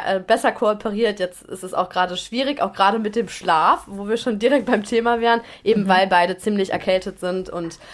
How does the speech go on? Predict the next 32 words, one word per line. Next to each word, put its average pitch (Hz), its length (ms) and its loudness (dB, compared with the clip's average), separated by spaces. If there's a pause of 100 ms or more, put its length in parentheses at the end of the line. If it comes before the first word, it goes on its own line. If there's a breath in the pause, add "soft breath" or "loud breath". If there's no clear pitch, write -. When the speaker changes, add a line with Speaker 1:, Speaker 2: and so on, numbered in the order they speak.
(280 loud breath)
Speaker 1:
dementsprechend 247 600 0
schlechte 220 320 -2
Nächte 208 360 0
haben 185 340 0
und 185 220 -6
dementsprechend 185 640 -4
haben 170 140 -6
auch 165 100 -4
die - 120 -4
Eltern 330 320 2
schlechte 269 520 0 (400 loud breath)
Näch-, 247 360 4
oder 208 140 2
schlechtere 240 880 4
Nächte 220 440 0
als 190 440 -2 (180)
normalerweise 202 1160 2
und, 175 460 -6
ähm, 180 360 -2
ja, - 180 0 (120)
wir 190 160 -6
wissen 202 240 -6
alle, 190 340 2
dass 180 300 -6
wenn 185 240 -2 (920 loud breath)
die, 220 280 0
die 226 100 -2
Nächte 269 500 4
schwierig 285 460 -2
sind, 240 480 0
auch, 208 320 2
ähm, 208 480 0